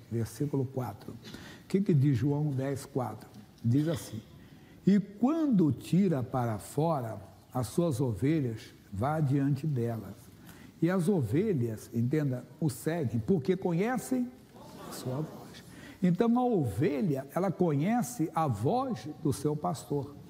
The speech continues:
Se eu, quer dizer, eu não conheço a voz dele, eu não sou ovelha dele, quer dizer, eu conheço a voz da palavra de Deus. Aí não adianta eu dizer, "A bondade me seguirá", não seguirá, irmão.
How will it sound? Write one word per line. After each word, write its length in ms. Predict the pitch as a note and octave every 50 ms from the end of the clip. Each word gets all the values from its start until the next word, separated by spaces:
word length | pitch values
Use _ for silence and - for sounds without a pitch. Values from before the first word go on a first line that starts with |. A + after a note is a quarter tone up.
| - - - - - - -
Se 240 | - - - - A#3
eu, 180 | B3 B3 G#3
quer 140 | D3+ F#3 E3
dizer, 120 | C3 - F#3
eu 80 | G3+
não 140 | G3+ A3 A3
conheço 440 | - - F#3+ D#3+ D#3+ D#3 - - C#3+
a 20 |
voz 300 | A#2 A#2 B2+ B2 A#2+ G2+
dele, 320 | A2+ C3 D#3+ F3+ F3 F3+ -
eu 100 | - C#3+
não 120 | E3 F#3+
sou 220 | D#3+ - - A#3 A#3+
ovelha 320 | A#3 D#3 C#3 D3+ E3+ E3+ D3+
dele, 340 | B2+ A#2+ C3 C3+ A#2 A2+
quer 80 | A#2 B2
dizer, 120 | A2 G#2 B2+
eu 40 | A#2
conheço 360 | - C3+ C#3+ D#3 - - F3
a 40 | D#3+
voz 320 | B2 G2 B2 C#3+ D3+ C#3
da 140 | C3+ D#3 C3
palavra 460 | - - - C3+ B2+ C3+ C#3 C#3 C#3+
de 100 | D3+ G3
Deus. 400 | F3 C#3 B2 B2+ C3 A#2+ A2 - - - - - - - - -
Aí 200 | - D#3+ G3 A3
não 140 | G#3+ A3 B3
adianta 520 | C4 B3+ F3+ D#3 F#3 D#3+ G3 B3 A#3+ - G#3
eu 60 | F3
dizer, 260 | D3+ D#3+ C#3 G#2+ D3
"A 80 | D3+ C#3
bondade 420 | C3 D#3 D#3+ C3+ C#3 D3+ D#3+ D#3+
me 80 | D#3 D3+
seguirá", 300 | - - D#3+ C3 A#2+ B2+
não 220 | B2 B2+ D3+ D#3+
seguirá, 580 | - - E3+ E3 D3+ F3+ F3 D3+ D3 D3+ D3 C#3+
irmão. 320 | B2 F#2+ F#2+ F2+ F2+